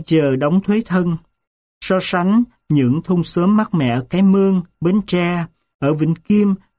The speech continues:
Rạch Gầm, Tiền Giang, với Đồng Tháp mười, U Minh, Bắc Hà Tiên,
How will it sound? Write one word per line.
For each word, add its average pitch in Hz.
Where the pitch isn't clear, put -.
Rạch 151
Gầm, 139
Tiền 135
Giang, 160
với 175
Đồng 156
Tháp 175
mười, 156
U 190
Minh, 190
Bắc 220
Hà 156
Tiên, 180